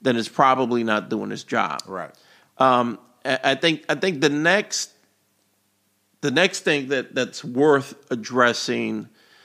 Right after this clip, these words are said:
Speaker 1: that I think a lot of artists have down pat, es-, especially it's kind of interesting because I'm seeing art, and this is the irony, I'm seeing artists that are probably less developed
Speaker 2: Mm-hmm.
Speaker 1: or newer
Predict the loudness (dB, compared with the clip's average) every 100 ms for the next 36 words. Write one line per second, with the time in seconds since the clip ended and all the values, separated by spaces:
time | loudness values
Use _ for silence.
0 | _ _ 0 2 4 2 4 6 6 6
1 | 6 6 4 -2 2 4 4 2 0 0
2 | -2 0 0 -4 -10 -8 -8 -2 0 0
3 | 0 0 2 2 2 -2 -4 -4 -4 -4
4 | -4 -2 -2 0 0 0 2 2 4 2
5 | 0 -2 -2 2 4 4 2 -2 -4 -2
6 | -2 0 4 4 4 0 -2 -4 -4 2
7 | 4 4 2 0 -2 0 -2 2 2 2
8 | -2 -2 2 2 2 -2 -6 -16 -16 -16
9 | -16 -18 -20 -20 _ 2 4 4 4 2
10 | 4 4 4 4 0